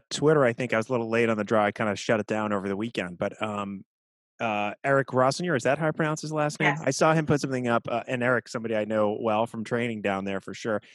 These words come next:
Speaker 1: But I think he put up, uh, that maybe on August eleventh, there was something on a lot of the tools that you were just mentioning. And it
Speaker 2: Mm-hmm.
Speaker 1: sounded like,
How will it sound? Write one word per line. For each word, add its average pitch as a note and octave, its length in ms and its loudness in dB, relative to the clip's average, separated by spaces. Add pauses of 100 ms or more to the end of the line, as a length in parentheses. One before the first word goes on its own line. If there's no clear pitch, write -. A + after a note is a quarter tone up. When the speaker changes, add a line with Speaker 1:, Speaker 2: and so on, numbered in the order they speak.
(120)
Speaker 1:
But D3 120 4
I - 20 4
think F#3+ 200 -2
he A3 140 0
put E3+ 220 6
up, A#2+ 320 4
uh, A2+ 320 2
that G#2+ 240 0 (360)
maybe C#3+ 380 -2 (140)
on A#2 140 -2
August C#3 340 0
eleventh, B2 560 2
there A#2 120 6
was A2 140 2
something A#2+ 520 0
on G#2+ 320 -2
a A2 40 2
lot A#2+ 200 4
of A#2 60 -4
the A#2 80 0
tools B2 300 0
that G#2+ 120 -4
you A2 80 0
were A2 60 0
just G#2 180 -4
mentioning. A#2 340 -2
And G2+ 60 -4
it G2 60 -8
Speaker 2:
Mm-hmm. - 60 -6
Speaker 1:
sounded A#3+ 300 2
like, A2 360 2